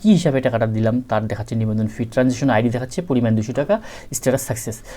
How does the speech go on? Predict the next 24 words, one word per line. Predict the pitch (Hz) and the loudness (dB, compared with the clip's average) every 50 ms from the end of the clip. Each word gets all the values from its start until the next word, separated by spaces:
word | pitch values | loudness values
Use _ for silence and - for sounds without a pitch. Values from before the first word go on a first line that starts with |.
| - - - | -14 -6 -2
এখন | 151 170 | 0 2
যদি | 170 180 180 | 2 4 4
মনে | 175 175 170 170 | 4 4 4 4
করেন | 170 170 170 | 2 0 0
যে | 165 151 | 0 0
রসিদটা | 139 135 131 - 170 - 156 | 0 0 0 -2 -2 -4 -2
একটু | 139 143 | -2 -2
দেখে | 127 127 120 123 123 | 0 0 0 0 2
নেই, | 123 170 240 | 2 0 0
তো | 240 - - | -2 -4 -8
দেখুন | - 180 160 135 123 | -4 -4 -2 -2 -4
রসিদটাও | 113 135 131 - 151 | -4 -4 -4 -4 -2
পাবেন | - - 101 - - | 0 0 -2 -2 -2
কিন্তু | - - - - 110 | -6 -8 -10 -10 -12
এখানে | 110 - - - | -12 -10 -12 -12
দেখেন | - - 104 - - - - - - - | -12 -14 -14 -14 -14 -16 -16 -14 -10 -8
রসিদ | 135 117 - 131 127 | -6 -6 -4 -4 -4
দেখাচ্ছে | 117 110 110 - 110 | -4 -6 -8 -8 -6
একদম | 127 113 110 - | -6 -6 -2 -2
পেইড। | 131 120 117 113 - - - - - - - - - - - | 0 0 0 -2 -4 -8 -14 -14 -14 -16 -16 -16 -12 -6 -2
তো, | 175 175 175 175 175 160 | 0 2 2 2 2 0
উম, | 165 - - - - - - - - - - - | -2 -4 -6 -4 -6 -6 -6 -8 -12 -12 -8 -4
এটাও, | - 160 170 175 170 160 - - - - - - - | -4 2 4 4 4 4 2 -2 -6 -14 -18 -18 -18
উম, | - - - - 107 - | -16 -14 -14 -12 -12 -12